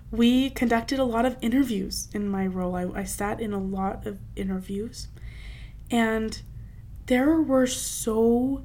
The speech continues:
many reasons why people were not offered positions.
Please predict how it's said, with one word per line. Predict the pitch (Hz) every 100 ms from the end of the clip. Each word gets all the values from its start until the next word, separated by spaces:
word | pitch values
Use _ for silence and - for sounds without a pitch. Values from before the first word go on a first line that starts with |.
| 226
many | 208 214 220 220 226 226 - -
reasons | 220 220 220 233 233 208 196 - - - - - - - -
why | - 214 208 202
people | - 240 233 247
were | 226 220
not | 214 208 190 -
offered | 196 190 196 196
positions. | 196 190 - - - -